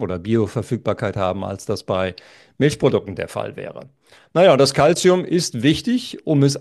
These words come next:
einbauen zu können auf der einen Seite, aber auf der anderen Seite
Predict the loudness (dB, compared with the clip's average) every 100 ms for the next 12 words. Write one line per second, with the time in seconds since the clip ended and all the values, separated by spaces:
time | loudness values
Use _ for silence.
0 | -4 0 2 2 2 4 4 2 -4 -2
1 | 2 4 4 2 2 2 2 2 2 0
2 | 2 0 0 0 2 2 2 2 2 2
3 | 2 2 -2 -8